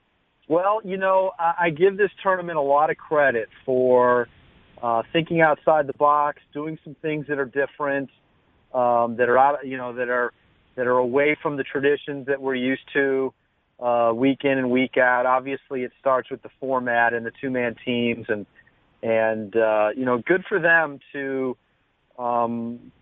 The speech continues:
to, to go with this idea, because I think the tournament's gotten far more attention than it would have ever gotten these last two years. Otherwise, this is kind of a tough spot in the schedule. You know, where there's still a little bit of a hangover after the Masters, you know, and,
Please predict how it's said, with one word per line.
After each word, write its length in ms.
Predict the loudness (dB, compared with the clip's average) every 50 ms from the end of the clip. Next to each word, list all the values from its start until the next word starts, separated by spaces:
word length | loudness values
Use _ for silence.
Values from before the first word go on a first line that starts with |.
| -6
to, 180 | -4 -4 -4 -4 -6 -10
to 80 | -10 -6
go 260 | -2 0 2 2 2
with 160 | 0 -2 -4 _
this 140 | -4 -6 -4 -2 -2
idea, 560 | -2 -2 -4 -6 -8 -8 -6 -4 -2 -2 -4
because 460 | -4 -8 -10 -6 -4 -4 -4 -4 -6 -10 _ _ _ _ _ _ _ _ _ _ _ _ _ _ _ _ _ _ _
I 40 | -12
think 220 | -8 -8 -6 -6 -8
the 80 | -8
tournament's 440 | -6 -4 -2 -2 -2 -2 -4 -6 -2 -2
gotten 260 | 0 0 0 -2 -10 _ _
far 200 | 0 0 0 0
more 180 | -2 -4 -4 -4
attention 640 | -4 -4 -4 -4 -4 -4 -6 -8 -8 -8 -8 -12 _ _ _ _ _ _ _ _ _ _
than 120 | -4 -2 -2
it 80 | 0
would 140 | 0 0 0
have 140 | 2 2 2
ever 220 | 0 0 0 -2
gotten 400 | -2 0 2 2 2 0 -2 -6
these 140 | -16 -18 -14 -10
last 280 | -6 -4 -2 -2 -4 _ _
two 60 | -12
years. 260 | -10 -6 -6 -6 -4 -2
Otherwise, 580 | -2 -2 -2 -2 0 0 2 2 2 2 0 -4
this 80 | -6 -10 -12 _
is 60 | _ -8
kind 220 | -6 -6 -4 -6
of 60 | -8
a 60 | -12 -16 _ -6
tough 140 | -6 -6 -6 _
spot 260 | _ 0 0 0 0
in 80 | -2 -4
the 80 | -8 -12 _
schedule. 520 | _ 0 0 0 0 0 0 0 0 0 -4 _ _ _ _ _ _ _ _ _ _
You 100 | -8 -4
know, 240 | -2 0 0 0 0
where 360 | 0 0 2 2 2 0 -4 -6 _ _ _ _ _ _ _ _
there's 240 | -8 -6 -6 -6 -4 -2
still 220 | 0 2 2 2
a 20 | 2
little 240 | 2 0 0 0
bit 140 | 0 -2 -4
of 100 | -4 -6
a 60 | -10 -12 -12
hangover 640 | -10 -8 -6 -6 -4 -2 0 0 0 0 0 2 2
after 240 | 2 0 0 -4 -8
the 80 | -12 -10
Masters, 760 | -8 -4 -2 0 -2 -2 -2 -2 0 2 2 2 2 0 0
you 100 | -4 -4
know, 260 | 0 2 2 4 4
and, 180 | 2 0 -4